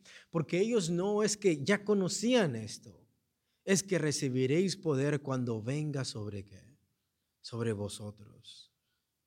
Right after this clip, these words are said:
Entonces, para ellos es algo nuevo, es algo nuevo. Y vamos a mirar cómo ellos fueron experimentando qué es vivir con el Espíritu,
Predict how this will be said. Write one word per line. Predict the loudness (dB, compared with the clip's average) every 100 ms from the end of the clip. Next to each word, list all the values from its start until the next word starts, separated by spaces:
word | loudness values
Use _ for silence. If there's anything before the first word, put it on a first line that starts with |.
| _ _ _ _ _ _ _ _ _ -2
Entonces, | 0 4 4 6 4 4
para | 4 6 6
ellos | 4 4
es | 0 2
algo | 0 0 -2
nuevo, | -2 -6 -8 -10 -14 -20 _ _ _ _ _ _ _ _ _ _ _
es | -4
algo | -2 0 0
nuevo. | -2 -4 -10 -14 -20 _ _ _ -20 -4
Y | 2
vamos | 4 4
a | 2
mirar | 2 2 0
cómo | 0 2 4 6
ellos | 6 6 6 4 4 -4 -10 -18 _ _ _
fueron | _ 8 8
experimentando | 6 0 0 2 2 0 -2 -2 -2 -4
qué | -2 0 2 2
es | 0 0
vivir | 0 0 0
con | -2 -4
el | -2
Espíritu, | -6 -8 -8 -8 -10 -14